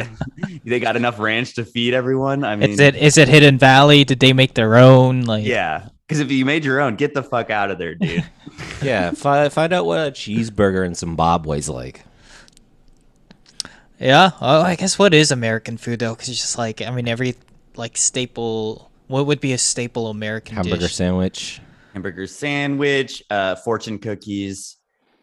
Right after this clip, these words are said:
Speaker 1: uh,
Speaker 3: French fry.
Speaker 2: Chicken fried steak,
Speaker 1: American,
Speaker 2: I guess.
Speaker 1: American fries.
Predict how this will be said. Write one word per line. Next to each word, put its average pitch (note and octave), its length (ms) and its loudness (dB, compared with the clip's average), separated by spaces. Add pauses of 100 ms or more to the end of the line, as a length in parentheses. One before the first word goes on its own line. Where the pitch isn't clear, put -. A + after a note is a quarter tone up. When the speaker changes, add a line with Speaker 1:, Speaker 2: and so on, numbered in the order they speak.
(140)
Speaker 1:
uh, D#2+ 1000 -6
Speaker 3:
French F2 180 -4
fry. F2 480 -2 (120)
Speaker 2:
Chicken C3+ 320 -4
fried A#2 280 -2
steak, A#2 320 -6
Speaker 1:
American, C3+ 300 0
Speaker 2:
I D3 80 2
guess. G2+ 340 -4
Speaker 1:
American F#2+ 540 -6
fries. E2+ 880 -8